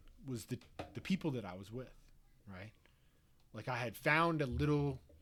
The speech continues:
clique, community, whatever you wanna call it. It was my team specifically, right? But, and we were on the project, p-, this part of the project, and we had some decent ownership over a good portion of it, right? And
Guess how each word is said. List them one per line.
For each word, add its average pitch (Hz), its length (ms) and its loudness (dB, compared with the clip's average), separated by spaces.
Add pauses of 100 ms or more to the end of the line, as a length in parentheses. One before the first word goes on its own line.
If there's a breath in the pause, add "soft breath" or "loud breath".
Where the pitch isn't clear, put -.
(1500)
clique, 147 420 0
community, 139 500 6
whatever 196 240 4
you 190 80 4
wanna 147 120 0
call 113 280 -2
it. 156 40 -4
It 185 60 -2
was 196 140 -2
my 165 140 6
team 135 480 0
specifically, 123 640 -6
right? 127 340 -8
But, 123 240 0 (880 soft breath)
and 151 200 4
we 160 200 4
were 170 300 6
on 160 140 4
the 156 60 0
project, 147 500 4 (240)
p-, - 140 -8
this 143 140 -2
part 147 260 6
of 143 40 2
the 139 60 0
project, 131 580 -2
and 113 100 -6
we 127 100 0
had 127 280 2 (300 soft breath)
some 143 340 4
decent 143 440 0
ownership 139 520 0
over 127 320 -2 (540)
a 233 60 -2
good 185 320 6
portion 147 380 0
of 139 140 4
it, 175 180 0
right? 151 340 4
And 139 140 -2